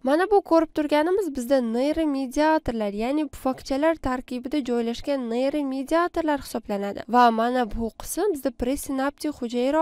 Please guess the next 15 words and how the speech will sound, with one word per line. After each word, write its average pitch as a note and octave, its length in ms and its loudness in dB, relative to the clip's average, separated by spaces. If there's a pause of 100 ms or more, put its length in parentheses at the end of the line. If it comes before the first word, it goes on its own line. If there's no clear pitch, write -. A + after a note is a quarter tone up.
oxiri. C#4 360 -2
Mana D#4+ 300 4 (100)
bu F#4 120 4 (160)
qism D4+ 400 0 (180)
esa B3+ 640 0
bizda A3 580 0 (120)
postsinaptik D#4+ 840 0
hujayraning C#4+ 640 2 (100)
boshlanish D#4 560 2 (100)
qismi. G3+ 360 -2 (320)
A, G3 500 -2
mana G#3+ 240 0
bu G#3 80 -2
tuzilmalar G#3 680 2 (180)
esa G#3+ 480 2